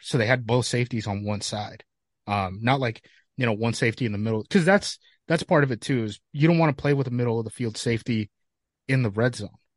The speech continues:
'cause no one's gonna throw a post, right? Like, the, the grass ends at the, at the back line of the end zone. So you don't, like, you're not gonna target the middle of the field in the same way, like, in the same depths. Um, so they came up with a creative answer there.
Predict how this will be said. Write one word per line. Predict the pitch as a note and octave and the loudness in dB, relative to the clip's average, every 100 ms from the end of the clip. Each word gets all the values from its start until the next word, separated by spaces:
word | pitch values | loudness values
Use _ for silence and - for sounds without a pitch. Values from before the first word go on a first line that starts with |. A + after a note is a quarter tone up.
| _ _ _ - | _ _ _ -2
'cause | C#3+ | 0
no | C3 | 4
one's | C#3 C#3 | 4 4
gonna | C#3 | 2
throw | A#2 C3 A#2+ | 0 -2 -2
a | |
post, | - - C#3+ - - - _ _ _ - | -4 -6 -6 -6 -14 -16 _ _ _ -4
right? | A#2 A#2 | -2 0
Like, | A#2 | 0
the, | A#2 A#2+ | 0 -2
the | A2 A2+ | -2 -6
grass | - A#2+ B2+ - | -2 0 0 -2
ends | B2+ B2+ A#2 G#2+ - _ _ _ - | -2 0 0 -4 -12 _ _ _ -4
at | A#2+ | -2
the, | A#2 A2 - | -2 -6 -2
at | A#2 | -2
the | A#2 | -2
back | A2+ A2+ - | 0 -2 0
line | A#2+ G#2+ | -2 -4
of | G2+ | -2
the | A#2 | 0
end | C#3 | 0
zone. | G#2 G2+ | 0 -8
So | G#2 B2 | -8 -2
you | B2+ | 0
don't, | C#3 C#3 - | 0 -2 -6
like, | B2+ A#2+ | -6 -4
you're | C3 | 0
not | C#3+ C3+ | 0 0
gonna | C3+ A2 | -2 -6
target | - C3+ A#2 _ _ _ _ _ | -4 -2 -4 _ _ _ _ _
the | C3 | 0
middle | C3 A#2+ | 2 2
of | G#2 | 0
the | |
field | G2+ B2 B2 A2+ | -4 -2 -2 -2
in | A2 | -6
the | |
same | A2 A#2 G#2 | -6 -6 -6
way, | G#2 G#2 | -4 -6
like, | G2+ G2+ | -6 -6
in | G#2+ | -6
the | G2+ | -6
same | - G#2+ | -6 -8
depths. | G2 A2+ A2+ - - _ _ _ _ _ - | -6 -6 -6 -10 -16 _ _ _ _ _ -4
Um, | A2 G#2+ G#2 | -2 -2 -4
so | - | 0
they | B2+ | 2
came | B2 - C#3+ C3 | 2 2 4 4
up | C3 | 0
with | B2 | -6
a | A#2 | -6
creative | - B2 A2+ | -2 0 0
answer | A2 A2+ - | -2 -4 -6
there. | G2 G2+ G#2 F#2 | -6 -2 -2 -4